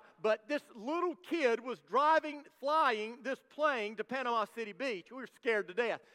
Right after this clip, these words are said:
Scott won't admit it, but, um, he was in the back just praying the whole time.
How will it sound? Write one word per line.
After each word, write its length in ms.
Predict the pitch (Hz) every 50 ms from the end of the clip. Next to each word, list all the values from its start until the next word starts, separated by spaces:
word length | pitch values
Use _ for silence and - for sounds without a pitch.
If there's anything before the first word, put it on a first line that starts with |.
| _ _ _
Scott 340 | - - 247 240 262 247 240
won't 180 | 220 220 208
admit 340 | 190 170 160 202 233 226 202
it, 140 | 170 170 - _ _ _ - _ _ _ _ _ _ 139
but, 220 | 190 202 190 185
um, 220 | 190 185 175 180 -
he 120 | 196 233 254
was 180 | 247 233 -
in 140 | 202 226 208
the 80 | 190 160
back 400 | - - 214 233 220 202 175 - - 175
just 160 | 180 165 - _ _ - - -
praying 500 | - 269 269 247 233 214 196 175 170 170 151
the 100 | 175 170
whole 220 | 190 202 180 165
time. 480 | - - 208 202 170 147 131 117 113